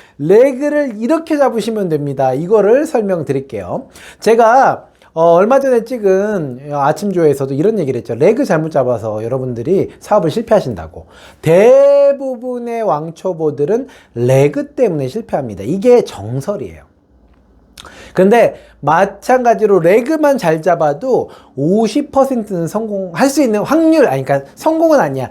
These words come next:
생존할 수 있는 확률이 있어. 이제 그걸 좀 <laughs> 알려드릴 수 있도록 할게요. 제가, 어, 진짜 중요한 얘기예요. 오늘 서-, 여러분 잘 들으세요.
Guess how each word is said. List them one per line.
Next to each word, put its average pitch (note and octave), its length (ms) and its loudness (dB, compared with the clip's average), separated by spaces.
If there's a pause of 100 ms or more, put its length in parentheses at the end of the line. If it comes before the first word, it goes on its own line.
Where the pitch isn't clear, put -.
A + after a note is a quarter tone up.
(120)
생존할 D#4+ 540 2
수 C4+ 100 -6
있는 F3 140 -4
확률이 G#3+ 420 -6
있어. G2 340 -12 (240)
이제 D#3+ 300 2
그걸 C4+ 320 2
좀 C4+ 140 -8
<laughs> - 20 0
알려드릴 C#3+ 500 0
수 C3 140 -12
있도록 C#3+ 380 -8
할게요. C3 420 -10 (360)
제가, G3 500 2 (720)
어, F3 380 2
진짜 G4 760 -2
중요한 G#3+ 360 0
얘기예요. C#3+ 340 0
오늘 D3+ 360 -4
서-, G#3+ 180 -4 (240)
여러분 G3 320 2
잘 D3 220 -4
들으세요. C#3+ 600 0